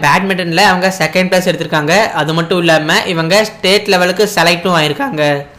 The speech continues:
திவ்யா சாஷாக்கு படிப்புலயும் அப்புறம் ஸ்போர்ட்ஸ்லயும் பயங்கர இன்ட்ரெஸ்ட் ஆமாங்க. அதே நேரத்துல அனுஷ்காக்கு பாத்தீங்கன்னா படிப்பு, ஸ்போர்ட்ஸ் மட்டும் இல்லாம எக்ஸ்ட்ரா கரிக்குலர் ஆக்டிவிட்டீஸ்ல அவங்களுக்கு ரொம்பவே பிடிக்குமாமா.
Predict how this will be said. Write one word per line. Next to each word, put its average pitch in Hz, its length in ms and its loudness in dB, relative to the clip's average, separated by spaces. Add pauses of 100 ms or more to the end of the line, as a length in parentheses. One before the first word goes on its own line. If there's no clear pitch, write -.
(540)
திவ்யா 165 300 4
சாஷாக்கு 202 720 2 (180)
படிப்புலயும் 220 460 4
அப்புறம் 214 260 2 (100)
ஸ்போர்ட்ஸ்லயும் 196 440 2
பயங்கர 165 340 4
இன்ட்ரெஸ்ட் 160 260 -2
ஆமாங்க. 151 540 2 (300)
அதே 151 260 4
நேரத்துல 160 360 0 (220)
அனுஷ்காக்கு 190 520 2
பாத்தீங்கன்னா 160 460 2
படிப்பு, 185 420 2
ஸ்போர்ட்ஸ் 180 340 -2
மட்டும் 170 200 0
இல்லாம 151 420 0 (300)
எக்ஸ்ட்ரா 175 360 2
கரிக்குலர் 202 460 2
ஆக்டிவிட்டீஸ்ல 185 520 -2
அவங்களுக்கு 170 380 0
ரொம்பவே 165 200 0
பிடிக்குமாமா. 147 720 -2